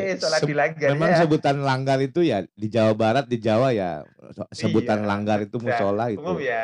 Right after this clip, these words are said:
Speaker 1: Ya, umum,
Speaker 2: Betul,
Speaker 1: ya.
Speaker 2: betul. <laughs>
Speaker 1: Heeh.
Speaker 2: Jadi kalau di langgarnya itu ada spasinya, ya nggak
Speaker 1: Nah,
Speaker 2: apa-apa ya, Kang Dhani,
Speaker 1: iya.
Speaker 2: ya.
Speaker 1: <laughs> Jadi
Speaker 2: Jadi
Speaker 1: berjamaah ya,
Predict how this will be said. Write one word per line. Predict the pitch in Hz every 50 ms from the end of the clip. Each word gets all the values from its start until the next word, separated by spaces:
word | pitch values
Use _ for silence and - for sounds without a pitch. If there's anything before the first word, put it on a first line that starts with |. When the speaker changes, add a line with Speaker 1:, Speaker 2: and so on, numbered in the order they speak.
| 113
Speaker 1:
Ya, | 113 92
umum, | - 107 - 104 101
Speaker 2:
Betul, | 92 85
Speaker 1:
ya. | 82 80 82
Speaker 2:
betul. | 80 78 87 95 95 98 98 98 101 110 117 _ -
<laughs> | 269 247 254 302 330 339 - -
Speaker 1:
Heeh. | 339 370 - - - - - _ _ _ _
Speaker 2:
Jadi | - 123 113 - 160 175 160 170 - - _
kalau | - - 143 156 160 156 160 -
di | - 202 196 180 156 127 - _ _ _ _ _ _
langgarnya | - 131 127 127 131 127 120 113 120 120 120 123
itu | 127 127 123 - 143 135 131 127 120 113 - - _ _ _ _ -
ada | - 117 123 - 135
spasinya, | 139 - 147 151 139 127 120 120 127 110 110 120 135 170 214 311 302 - _ -
ya | - 131
nggak | 117 - 113 -
Speaker 1:
Nah, | - 143 170 214
Speaker 2:
apa-apa | 220 196 180
ya, | 180 196
Kang | 180 170 165
Dhani, | 165 170 - 110 104
Speaker 1:
iya. | 110 127 127
Speaker 2:
ya. | 160 196 - 85 85 82 90 107 131 -
Speaker 1:
<laughs> | - - - - - _ - -
Jadi |
Speaker 2:
Jadi | - 131 170
Speaker 1:
berjamaah | - 165 139 143 143 139 151 131 147 147
ya, | 123 110 101